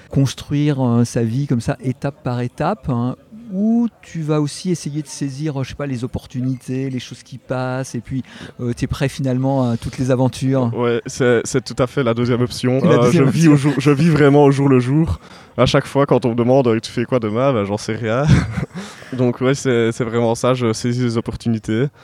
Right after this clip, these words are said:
Speaker 2: Euh, et puis après, bah, voilà, je vis comme ça, euh.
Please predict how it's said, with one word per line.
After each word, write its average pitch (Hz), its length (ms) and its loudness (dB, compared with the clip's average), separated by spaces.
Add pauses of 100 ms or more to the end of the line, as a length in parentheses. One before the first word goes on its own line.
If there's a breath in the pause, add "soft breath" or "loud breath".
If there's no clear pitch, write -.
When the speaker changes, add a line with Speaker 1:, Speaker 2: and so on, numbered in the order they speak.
(400 loud breath)
Speaker 2:
Euh, 107 240 0
et 107 60 -4
puis 113 120 -4
après, 110 260 -4
bah, 101 220 -4 (720)
voilà, 101 300 -10
je 110 140 -8
vis 110 180 -8
comme 107 200 -4
ça, 98 340 -6
euh. 98 140 -8